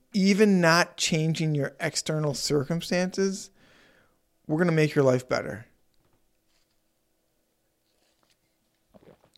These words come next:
I gotta take you back.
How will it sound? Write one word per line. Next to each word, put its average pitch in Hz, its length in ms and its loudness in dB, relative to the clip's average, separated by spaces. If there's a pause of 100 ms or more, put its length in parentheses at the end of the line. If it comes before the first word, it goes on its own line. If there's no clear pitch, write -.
(1160)
I 160 80 0
gotta 165 160 10
take 143 280 2
you 139 80 2
back. 131 500 2